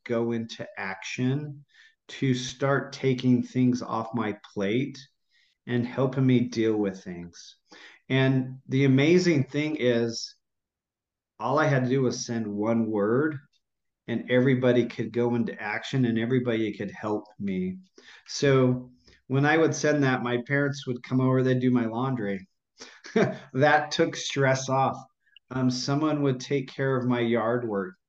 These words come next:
That would take stress off. Someone would start bringing meals in. That would take stress off. Someone would start texting me uplifting messages. That would take stress. My friend would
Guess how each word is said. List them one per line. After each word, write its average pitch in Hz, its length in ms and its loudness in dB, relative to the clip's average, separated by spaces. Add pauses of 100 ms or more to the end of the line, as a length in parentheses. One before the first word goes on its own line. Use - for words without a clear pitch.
That 131 240 2
would 139 160 -2
take 131 280 -4
stress - 500 -8
off. 120 300 -4 (340)
Someone 143 500 0
would 127 160 0
start 127 360 0
bringing 127 460 2
meals 131 420 0
in. 104 240 -10 (320)
That 135 200 0
would 151 160 0
take 131 300 -2
stress - 480 -6
off. 113 200 -2
Someone 143 480 0
would 123 180 2
start - 360 -4
texting 127 600 -4
me 120 440 0 (760)
uplifting 123 1040 2
messages. 101 880 -4
That 117 220 -4
would 123 140 -4
take 123 240 -2
stress. - 440 -6 (400)
My 123 120 2
friend 143 380 0
would 131 340 0